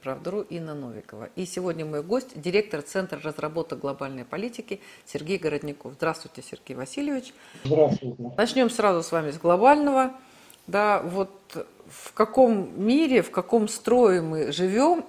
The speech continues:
Speaker 1: и куда мы идем? Вот сразу так.
Speaker 2: Понимаете, мы, с-, э, к нашему счастью, Россия переживает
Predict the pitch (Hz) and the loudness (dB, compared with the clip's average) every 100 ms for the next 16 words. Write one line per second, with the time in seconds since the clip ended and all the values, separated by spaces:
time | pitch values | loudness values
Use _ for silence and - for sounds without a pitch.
0 | - 175 - 175 240 226 214 190 - 135 | -4 -2 2 4 4 4 0 -2 -4 -4
1 | 113 - _ _ _ _ _ _ _ _ | -4 -12 _ _ _ _ _ _ _ _
2 | _ _ _ _ 156 160 _ - - 196 | _ _ _ _ -10 -10 _ -12 -2 4
3 | 156 139 135 123 113 - 202 247 214 156 | 4 2 -2 -2 0 2 6 6 4 0
4 | 147 - 170 170 165 196 247 277 - - | -6 -6 -2 -2 2 6 6 6 0 -16
5 | _ - - 190 190 185 180 180 - 185 | _ -12 0 4 6 6 6 2 0 2
6 | 190 - 196 180 - 233 247 - 143 123 | 2 2 -2 -2 0 4 4 2 -4 -4
7 | 131 160 160 240 269 208 - 175 151 175 | 0 0 0 0 2 2 0 -2 0 4
8 | 196 185 151 | 6 8 6